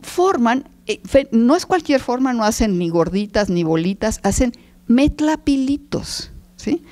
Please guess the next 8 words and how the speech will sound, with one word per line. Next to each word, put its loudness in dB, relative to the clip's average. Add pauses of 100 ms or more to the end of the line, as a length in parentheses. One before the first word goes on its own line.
(200)
Lo 2
muelen 2
con 0
el 0
metlapil, 0 (300)
¿no? 0
El, -2 (180)
y 2